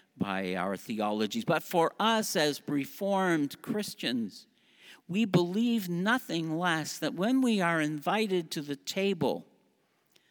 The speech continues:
to celebrate the Lord's Supper, that it is Jesus Christ himself who invites us. The minister may speak the words,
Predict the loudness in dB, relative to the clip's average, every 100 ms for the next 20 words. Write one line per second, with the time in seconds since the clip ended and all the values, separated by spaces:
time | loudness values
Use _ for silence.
0 | _ -6 0 4 4 4 4 2 2 -4
1 | -2 2 2 2 -2 -10 -6 -6 -4 -4
2 | -6 -8 _ _ _ _ _ _ -20 -4
3 | -2 0 0 2 0 0 -4 -2 2 2
4 | 2 0 -2 -6 -4 0 0 0 -2 -4
5 | -4 -4 -2 -2 -2 -6 -18 -20 -20 _
6 | _ _ _ _ _ _ _ _ _ -2
7 | 2 2 2 0 0 -8 -12 -14 -18 -20
8 | -20 _ _ _ _ _ _ _ _ _
9 | _ _ _ _ _ _ _ _ _ _
10 | _ _ _ _ _ -8 -2 0 0 -2
11 | -2 -2 -2 -6 -6 -6 -6 -10 -6 -4
12 | -6 -10 _ -20